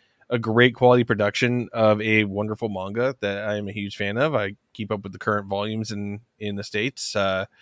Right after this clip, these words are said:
like, when I find a series that really kinda hits me well,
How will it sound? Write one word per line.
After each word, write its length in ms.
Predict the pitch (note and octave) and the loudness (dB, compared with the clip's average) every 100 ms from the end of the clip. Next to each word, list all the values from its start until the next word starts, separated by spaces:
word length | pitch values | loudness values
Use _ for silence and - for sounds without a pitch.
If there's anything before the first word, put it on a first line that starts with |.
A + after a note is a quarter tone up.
| - - - | -20 -6 0
like, 140 | A2 | 4
when 80 | B2 | 8
I 100 | C#3+ | 8
find 260 | D3 F3 D#3 | 8 6 4
a 20 | |
series 280 | - D3 B2+ | 2 2 2
that 80 | A#2 | 2
really 280 | A#2 A#2+ | 2 2
kinda 320 | A2+ A#2 G#2 F#2+ | 2 -2 -4 -8
hits 340 | - A2 B2 A#2 | -14 -6 -4 -4
me 120 | G#2+ | -6
well, 420 | G2 F#2+ G#2 B2+ | -4 -4 -6 -8